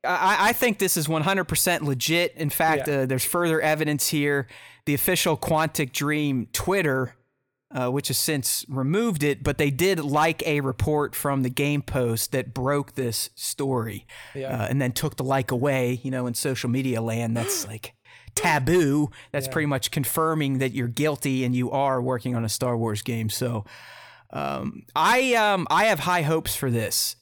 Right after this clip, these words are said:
Speaker 1: And it
Speaker 2: Yeah.
Speaker 1: is based on Q D's ability to,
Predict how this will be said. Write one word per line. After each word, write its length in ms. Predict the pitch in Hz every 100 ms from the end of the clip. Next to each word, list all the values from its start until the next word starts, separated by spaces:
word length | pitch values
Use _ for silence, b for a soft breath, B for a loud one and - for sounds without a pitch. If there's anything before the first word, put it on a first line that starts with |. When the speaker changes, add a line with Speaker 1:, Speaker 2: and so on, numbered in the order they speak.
| - B B
Speaker 1:
And 140 | 156 160
it 160 | 127
Speaker 2:
Yeah. 60 | 180
Speaker 1:
is 200 | 208 151
based 520 | 127 170 170 156 -
on 680 | 160 151 147 143 139 117 -
Q 300 | - 185 202
D's 360 | 165 175 170 151
ability 680 | 147 143 151 151 147 143 139
to, 680 | - - 135 131 127 123